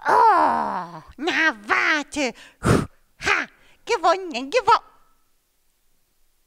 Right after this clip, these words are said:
Tschü, Blume will spielen,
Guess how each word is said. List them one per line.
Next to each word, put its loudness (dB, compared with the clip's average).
Tschü, -4
Blume -2
will -18
spielen, -8